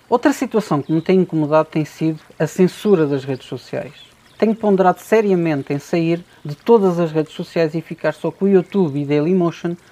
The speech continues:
por causa dos vídeos aqui no fórum. Usando os vídeos do YouTube, não gasta a largura de banda do N P T ponto S U na reprodução dos vídeos.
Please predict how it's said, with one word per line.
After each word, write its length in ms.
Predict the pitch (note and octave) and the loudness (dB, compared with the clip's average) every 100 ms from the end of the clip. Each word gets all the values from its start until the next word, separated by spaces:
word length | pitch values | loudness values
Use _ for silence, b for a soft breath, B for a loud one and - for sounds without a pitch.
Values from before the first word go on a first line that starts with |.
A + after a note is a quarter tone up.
| b | b
por 140 | F3+ | -4
causa 300 | - F3+ E3+ | 0 0 2
dos 180 | F#3+ G#3+ | -2 -4
vídeos 400 | E3 G3 D#3+ C#3+ | 0 0 0 -2
aqui 220 | C#3+ C#3 | -4 -4
no 120 | C#3 C3 | -6 -6
fórum. 360 | - B2+ - - _ _ _ b b b | -6 -6 -6 -18 _ _ _ b b b
Usando 320 | D3 F3 E3 | 0 2 2
os 100 | D3 | 0
vídeos 380 | E3 A#3+ F3+ C#3+ | -2 -2 -2 -2
do 100 | D#3 | 0
YouTube, 480 | E3 F#3 F#3+ G#3 G#3 - b b | 0 0 0 0 -2 -20 b b
não 160 | F3+ | 4
gasta 300 | G3 F#3+ - | 6 4 4
a 20 | F#3+ | 4
largura 400 | F#3 F3 G3+ G3+ | 4 4 4 4
de 80 | |
banda 380 | E3 F#3 F3+ D3 | 4 2 2 0
do 100 | C#3 | -2
N 140 | D#3 E3+ | -2 0
P 160 | F3+ | -2
T 160 | E3 C#3 | -2 -2
ponto 260 | - C#3 | -2 -6
S 280 | D#3 D3+ - | -6 -6 -2
U 160 | F3+ G3 b b | -2 -2 b b
na 200 | E3 F#3 | 0 2
reprodução 680 | G#3+ - G3 F#3 - - D3+ | 2 -2 -6 -6 -6 -4 -2
dos 160 | C3 C3 | -2 -6
vídeos. 480 | C3+ A#2+ C#3 - | -6 -8 -10 -20